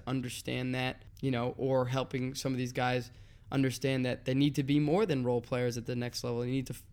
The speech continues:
you know, fully assert themselves, um, and become more alpha. Um, so it's really helping these guys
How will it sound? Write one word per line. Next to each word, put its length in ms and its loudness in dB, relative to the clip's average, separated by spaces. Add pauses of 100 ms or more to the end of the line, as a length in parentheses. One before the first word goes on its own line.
you 120 -4
know, 120 -2
fully 460 2
assert 360 0
themselves, 640 -2 (420)
um, 240 -2
and 140 -4
become 320 -2
more 340 0
alpha. 480 -4 (400)
Um, 200 -2
so 140 0
it's 120 -4
really 220 4
helping 320 0
these 140 -2
guys 220 -2